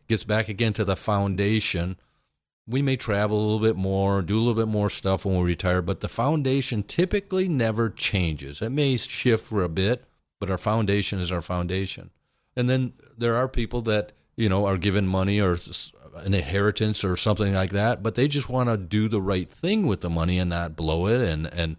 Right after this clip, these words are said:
make sure that it accomplishes their goals. So you're right.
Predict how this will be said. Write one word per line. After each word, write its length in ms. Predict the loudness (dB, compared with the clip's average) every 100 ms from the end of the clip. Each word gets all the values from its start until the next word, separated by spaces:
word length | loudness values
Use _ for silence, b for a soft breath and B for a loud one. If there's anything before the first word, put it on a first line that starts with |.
| b b -2
make 240 | 0 0
sure 220 | 0 0
that 160 | 2 2
it 100 | 0
accomplishes 640 | -2 -2 -2 -2 -4 -4
their 140 | -2 -2
goals. 400 | 0 0 0 -2
So 300 | 2 2 0 B B B B
you're 220 | -2 0
right. 480 | 0 0 0 -2